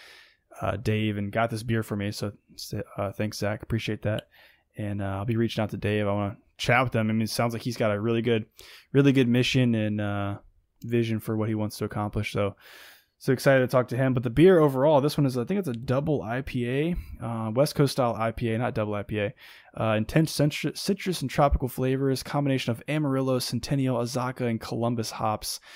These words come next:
And, uh, you know, without even reading the description, I definitely get a lot of tropical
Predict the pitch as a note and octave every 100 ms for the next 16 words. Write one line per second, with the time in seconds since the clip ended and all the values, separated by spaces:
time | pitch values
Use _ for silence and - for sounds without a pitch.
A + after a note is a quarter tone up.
0 | - - _ A#2+ A2 A2 A2 G#2 G2+ G2
1 | - _ _ - G#2+ G2 - A#2+ B2 C#3+
2 | C#3 B2 B2 B2+ A2+ G#2+ G#2 A#2+ A2+ G#2+
3 | G#2+ A#2 A#2+ A#2 G#2 G2+ G#2 G2+ - A2+
4 | G#2+ - - A2 G2+